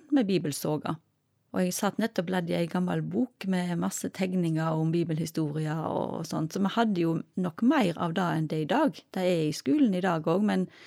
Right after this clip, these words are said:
det er nok ikke i den grad sånn som det var før. Og sånn at, eh, den kristendommen sin plass i samfunnet må vi vel kunne si er mindre synlig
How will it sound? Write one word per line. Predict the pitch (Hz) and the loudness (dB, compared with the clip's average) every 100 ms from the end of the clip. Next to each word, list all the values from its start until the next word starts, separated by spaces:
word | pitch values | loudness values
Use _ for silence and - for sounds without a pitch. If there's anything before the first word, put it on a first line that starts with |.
| - - | -20 -14
det | - 190 | -4 0
er | |
nok | 175 - | 0 -2
ikke | - 170 156 165 | -4 0 0 0
i | |
den | 190 175 165 - - 160 | 0 -2 -2 -6 -10 -6
grad | 175 170 190 - | -2 -2 -2 -2
sånn | 175 | -4
som | - | -4
det | 151 | -4
var | 151 | -4
før. | 156 220 359 - _ _ _ _ _ - | 0 0 0 -2 _ _ _ _ _ -6
Og | 196 185 | -2 -2
sånn | - 208 | 0 0
at, | 185 - | -2 -2
eh, | 180 170 165 160 165 175 | -2 0 0 0 0 -2
den | 170 160 | -4 -4
kristendommen | - 190 - 180 160 156 156 156 151 170 180 165 165 | -6 -6 -4 -2 0 0 0 -2 -2 -2 -2 0 0
sin | - 170 | -2 -4
plass | - 190 - - | -2 -2 -2 -4
i | 165 | -2
samfunnet | 208 208 202 175 165 | 2 0 0 -2 0
må | 196 247 | 2 4
vi | 170 | 2
vel | 160 | -2
kunne | 180 160 | -2 -2
si | 160 - 175 156 - | -2 -2 0 0 0
er | 175 156 156 - | -2 -2 -6 -4
mindre | 156 165 151 151 156 147 | -2 0 0 -4 -6 -8
synlig | - 165 160 - 160 | -6 -4 -4 -4 -6